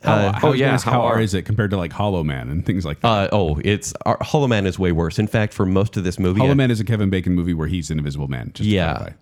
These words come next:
Speaker 2: Hollow Man is, you know, there's some attack scenes which are not super great.
Speaker 1: Mm-hmm.
Speaker 2: Obviously, like, they're hard to watch. This one has different kind of attack scenes, uh,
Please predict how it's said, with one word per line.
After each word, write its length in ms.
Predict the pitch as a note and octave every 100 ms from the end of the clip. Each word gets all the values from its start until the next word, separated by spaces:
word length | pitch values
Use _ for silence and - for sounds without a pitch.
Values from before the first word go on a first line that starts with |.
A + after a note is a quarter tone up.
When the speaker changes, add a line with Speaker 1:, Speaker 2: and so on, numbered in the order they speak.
| -
Speaker 2:
Hollow 240 | F3+ A#3
Man 340 | E3+ D#3 D3 C#3
is, 480 | C3 A2+ G#2+ -
you 100 | A#2
know, 60 | F#2+
there's 220 | G2 A2+
some 240 | - F#2 F2+
attack 400 | - G2 G2 -
scenes 320 | G#2 G2+ F2
which 260 | E2 - -
are 100 | F2
not 320 | E2+ E2+ - _
super 300 | - F#2+ G#2
great. 600 | F2 E2 E2+ A#2+ - - E2+
Speaker 1:
Mm-hmm. 160 | D#2
Speaker 2:
Obviously, 400 | G2+ G2 F#2 G2+
like, 320 | F2 E2+ - - _ _ _
they're 100 | A2+
hard 200 | G#2 G2
to 80 | F#2
watch. 380 | D#2 - - - _ _ _ _
This 240 | C3 C3+ C#3+
one 360 | D3 C#3+ C#3+ - _ _
has 180 | A#2 G#2
different 240 | A2+ A#2
kind 100 | G#2
of 60 | G2
attack 320 | G2 G2 F#2
scenes, 400 | - F#2 F#2+ -
uh, 300 | F2+ E2+